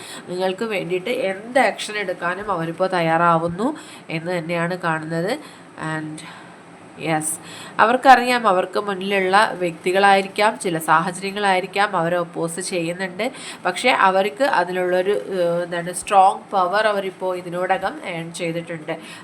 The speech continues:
അതുകൊണ്ട് തന്നെ അവര് അവരുടെ സ്വന്തം വിങ്സിലാലെ പറന്ന് നിങ്ങളിലേക്ക് വരാനായിട്ട് ആഗ്രഹിക്കുന്നു. അതായത് അത്രയും ഒരു ഏഞ്ചലിക് പവർ ഈ വ്യക്തിക്ക് ലഭിച്ചിരിക്കുന്നു എന്ന് മനസ്സിലാക്കാം. യെസ്, ഒരു പുതിയ തുടക്കം നിങ്ങളുടെ റിലേഷൻഷിപ്പിൽ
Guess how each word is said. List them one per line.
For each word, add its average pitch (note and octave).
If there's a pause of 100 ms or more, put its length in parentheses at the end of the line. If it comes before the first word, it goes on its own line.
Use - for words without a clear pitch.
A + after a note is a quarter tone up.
അതുകൊണ്ട് A3
തന്നെ A3+
അവര് F#3+
അവരുടെ F#3+
സ്വന്തം A3+
വിങ്സിലാലെ G3+
പറന്ന് F#3
നിങ്ങളിലേക്ക് F3+
വരാനായിട്ട് E3+
ആഗ്രഹിക്കുന്നു. F3+
അതായത് E3+
അത്രയും G#3
ഒരു A3+
ഏഞ്ചലിക് A3
പവർ F#3 (420)
ഈ B3
വ്യക്തിക്ക് F#3+ (380)
ലഭിച്ചിരിക്കുന്നു G#3
എന്ന് G#3
മനസ്സിലാക്കാം. D#3+
യെസ്, F3
ഒരു G#3+ (120)
പുതിയ A#3+
തുടക്കം G3 (100)
നിങ്ങളുടെ F#3+
റിലേഷൻഷിപ്പിൽ E3+